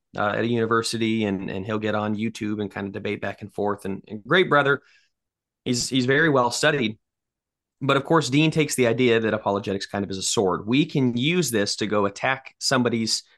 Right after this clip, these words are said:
atheist, I'm gonna call it faith on their end, athe-, faith, like, that is their, um, where they're coming from. And we can use apologetics to,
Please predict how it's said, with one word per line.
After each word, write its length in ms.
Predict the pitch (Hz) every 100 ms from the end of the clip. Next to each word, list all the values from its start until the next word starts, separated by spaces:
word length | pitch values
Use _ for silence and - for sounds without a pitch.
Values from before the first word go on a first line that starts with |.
| _ _ -
atheist, 480 | 139 143 143 151 -
I'm 160 | 143
gonna 100 | 170
call 260 | 143 170 131
it 60 | -
faith 220 | 85 -
on 120 | 90
their 160 | 85 85
end, 180 | 117 -
athe-, 260 | 120 - _ _ _ _ _ _ _ -
faith, 240 | 92 -
like, 140 | 95 -
that 180 | 107
is 120 | 107 110
their, 300 | 104 101 - _ _ -
um, 280 | 107 104 101
where 220 | 117 131
they're 140 | 131
coming 300 | 160 135 107
from. 340 | 98 95 104 - _ _ -
And 380 | 127 117 117 117
we 260 | 123 156
can 180 | 160 139
use 180 | 127 117
apologetics 680 | - 110 107 135 151 151
to, 120 | -